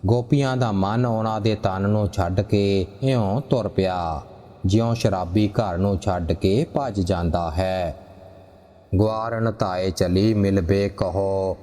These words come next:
ਜੋ ਭਿਖੇ ਭਗਵਾਨ ਗੁਮਾਨੀ।" ਜਦੋਂ ਗੁਮਾਨ ਭਰੇ ਭਗਵਾਨ ਕ੍ਰਿਸ਼ਨ ਨੂੰ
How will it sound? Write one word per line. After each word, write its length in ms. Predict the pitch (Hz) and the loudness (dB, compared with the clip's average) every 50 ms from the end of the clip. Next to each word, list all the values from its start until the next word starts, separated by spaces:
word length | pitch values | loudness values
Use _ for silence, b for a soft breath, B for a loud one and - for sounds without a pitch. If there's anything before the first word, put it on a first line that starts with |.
| - - - | -8 -4 0
ਜੋ 260 | 95 131 135 143 151 | 2 2 2 2 0
ਭਿਖੇ 840 | 147 - 135 117 - - 107 104 98 98 95 95 95 95 92 87 92 - - - | 0 0 -2 -2 0 0 0 0 2 2 2 2 2 2 2 0 -2 -6 -6 -4
ਭਗਵਾਨ 840 | 147 143 135 143 131 123 110 95 90 90 87 85 85 85 98 123 165 | -4 -2 -2 -2 -2 -2 -2 -2 -2 -2 -2 0 0 2 2 2 0
ਗੁਮਾਨੀ।" 760 | 156 135 131 117 110 104 98 90 87 87 87 87 85 80 - - - - - - - - - - - - - - - - - - - - | 0 0 2 2 2 2 2 2 0 2 2 2 2 0 0 -4 -12 -20 -20 -20 -20 -20 -20 -20 -20 -20 -20 -20 -20 -20 -20 -20 -8 -2
ਜਦੋਂ 320 | 90 117 117 123 160 175 | 0 2 2 2 0 0
ਗੁਮਾਨ 460 | 160 147 139 110 98 92 95 107 123 131 | 0 0 0 0 0 0 0 -2 -2 -2
ਭਰੇ 320 | - 139 123 113 110 107 104 120 | -2 -2 -2 0 0 0 0 0
ਭਗਵਾਨ 440 | 104 104 104 95 92 90 92 98 | 0 0 0 0 0 0 -2 -2
ਕ੍ਰਿਸ਼ਨ 400 | 98 - 98 95 - - 113 107 | -2 0 0 0 0 0 0 0
ਨੂੰ 460 | 107 104 101 101 101 101 101 101 95 | 2 2 2 2 2 2 0 0 -2